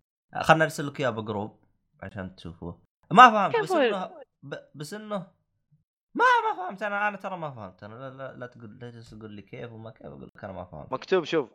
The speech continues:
Speaker 2: مكتوب، أنا ملتي بلاير سماش باتل up to eight players can use one Nintendo Switch console.
Speaker 1: أيوة.
Speaker 2: أها.
Speaker 1: أيوة، قلت لك أنا.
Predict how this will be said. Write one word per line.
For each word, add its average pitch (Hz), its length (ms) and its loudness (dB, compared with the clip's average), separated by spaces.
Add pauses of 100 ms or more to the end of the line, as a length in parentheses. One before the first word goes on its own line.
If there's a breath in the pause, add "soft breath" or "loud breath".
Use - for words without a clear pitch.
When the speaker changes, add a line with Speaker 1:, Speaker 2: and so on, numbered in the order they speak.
Speaker 2:
مكتوب، 123 500 -6
أنا 139 240 2
ملتي 151 280 -2
بلاير 135 280 2
سماش 143 360 -2
باتل 135 440 -2
up 139 120 0
to 143 380 -8
eight 135 180 2
players 139 520 0 (540)
can 156 140 4
use 160 360 -4
one 180 280 -2
Nintendo 175 360 -2
Switch 151 320 -4 (100)
console. 127 380 -2 (500)
Speaker 1:
أيوة. 135 300 4
Speaker 2:
أها. 403 100 2 (880)
Speaker 1:
أيوة، 160 240 2
قلت 127 220 -6
لك 101 180 -4
أنا. 95 260 -8